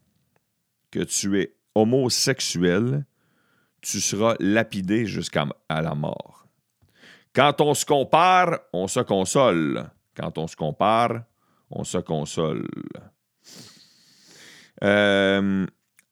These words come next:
au Tadjikistan, au Tadjikistan, une chanteuse populaire, célèbre, euh, qui est une chanteuse pop du Tadjikistan, s'est faite pogner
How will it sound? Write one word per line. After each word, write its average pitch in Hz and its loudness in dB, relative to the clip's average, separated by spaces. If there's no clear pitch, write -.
au 113 4
Tadjikistan, 151 2
au 87 -2
Tadjikistan, 120 0
une 92 2
chanteuse 120 2
populaire, 85 0
célèbre, 113 -4
euh, 80 2
qui - -8
est - -6
une 82 -4
chanteuse 87 -2
pop - -2
du 78 -10
Tadjikistan, 107 -2
s'est - 0
faite - -2
pogner 175 2